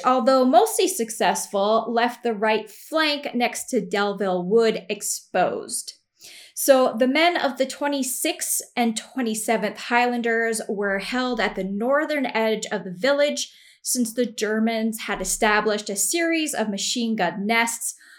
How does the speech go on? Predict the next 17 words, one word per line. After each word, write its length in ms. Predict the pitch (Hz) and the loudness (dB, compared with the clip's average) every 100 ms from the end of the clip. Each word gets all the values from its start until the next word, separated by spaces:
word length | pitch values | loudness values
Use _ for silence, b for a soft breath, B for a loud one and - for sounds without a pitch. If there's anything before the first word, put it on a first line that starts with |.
| B | B
along 480 | - 208 214 208 214 | -6 -2 0 0 -2
the 80 | 208 | -4
high 360 | - 240 233 226 | -4 0 2 2
ground, 440 | 175 160 - - - b b b | 0 -2 -2 -8 -16 b b b
therefore 340 | 233 233 240 | 2 4 2
making 380 | 233 240 240 220 | 2 0 -2 -4
it 320 | 214 - - _ _ - | -2 -4 -10 _ _ -4
basically 500 | 381 381 220 214 185 | -2 0 -2 -2 0
impossible 680 | 180 - - - 190 196 | -2 -4 -8 -6 -4 -4
to 100 | 208 | -4
capture 560 | 208 175 175 - 196 190 | -6 -4 -4 -2 0 0
until 580 | 208 220 202 226 196 202 | 0 -4 -6 -4 -2 -2
Delville 720 | 180 185 180 190 196 202 190 - | -2 0 0 -2 0 0 0 -2
Wood 420 | 185 190 180 175 | -4 -2 -4 -4
was 180 | 202 220 - | -6 -4 0
also 520 | 226 220 214 190 190 | 0 2 0 0 0
secured. 760 | - 214 202 - 185 95 - | -2 -2 -4 -8 -6 -6 -8